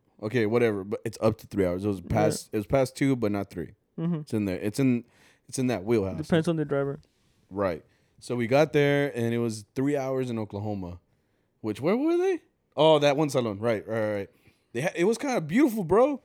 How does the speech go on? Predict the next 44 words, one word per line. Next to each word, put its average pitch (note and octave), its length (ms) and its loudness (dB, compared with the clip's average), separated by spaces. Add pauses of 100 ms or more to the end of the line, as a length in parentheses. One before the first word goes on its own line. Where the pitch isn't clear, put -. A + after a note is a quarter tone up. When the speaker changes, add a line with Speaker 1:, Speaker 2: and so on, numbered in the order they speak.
(460)
Speaker 2:
Yeah. F3+ 400 2 (100)
Speaker 1:
You C#3 120 -2
know F3+ 80 4
why? A3+ 300 4 (680)
They, A#2+ 100 0
they C3+ 200 0
were E3 100 4
marrying D#3+ 520 2 (100)
alpa-, A#2 340 -2
alpacas. B2+ 600 -2 (200)
Speaker 2:
<laughs> - 180 -18
Yeah. E3 360 0 (300)
Speaker 1:
<laughs> C#3 100 2
Well, D3+ 240 6
that's D#3 120 4
what E3+ 100 4
it B2 80 4
Speaker 2:
Very - 0 -
cute. - 20 2
Speaker 1:
looked B2+ 140 2
like A2 140 2
anyway. E3+ 800 0 (100)
<laughs> - 40 -20
Speaker 2:
<laughs> - 120 -20
Speaker 1:
They C3 120 4
had D3+ 160 4
a, A#2 460 2
it - 20 0
was C3+ 180 0
a, B2 220 4
I A2 60 -2
think D3+ 180 -6
it D#3+ 60 0
was D3 240 -2
this, C3 260 -6
uh, G#2 300 -2 (200)
I A2+ 40 -6
wanna G#3+ 240 2
say C4 180 -4
it C4 40 -2
was A3+ 140 -4
a D3 80 0
Hispanic D#3+ 460 -4
dude, C4 220 -10